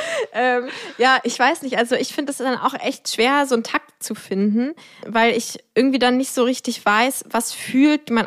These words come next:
gegenüber gerade oder so. Und ich finde immer, man, es braucht, und zum Beispiel ich mache das auch, wenn ich unten liege, ähm, würde ich halt nie einfach nur bewegungslos da liegen, sondern ich bewege halt total mein Becken immer so mit die ganze Zeit.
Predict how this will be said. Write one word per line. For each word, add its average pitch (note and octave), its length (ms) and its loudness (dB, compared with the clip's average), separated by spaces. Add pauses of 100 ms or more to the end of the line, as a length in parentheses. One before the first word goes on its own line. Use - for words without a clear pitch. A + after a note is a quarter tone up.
gegenüber A#3 480 0
gerade D#4+ 300 2
oder D4+ 180 0
so. D#4+ 140 -2 (320)
Und A3 140 2
ich B3 80 2
finde B3 140 2
immer, C#4+ 120 4
man, B3+ 220 2
es - 160 -6
braucht, G#3+ 420 0
und A3+ 220 -2
zum C4 60 4
Beispiel - 200 0
ich C#4 80 -2
mache C#4 120 -4
das - 120 -12
auch, - 160 0
wenn - 120 -6
ich - 140 -10
unten B3 300 -2
liege, G#3 500 -2 (460)
ähm, A3+ 180 4
würde B3 140 4
ich - 80 -2
halt B3 220 0
nie C4+ 200 4
einfach C4+ 280 0
nur B3+ 140 -2
bewegungslos B3+ 440 -6
da A#3 220 2
liegen, C4+ 180 -4
sondern A3+ 220 2
ich A#3 120 -6
bewege A#3+ 380 -2
halt B3+ 120 -2
total - 360 -4 (220)
mein A3+ 240 2
Becken A#3 260 -2
immer A#3 240 2
so G3+ 120 0
mit A#3 240 2
die F3+ 80 -4
ganze E3+ 300 -6
Zeit. F3+ 440 -6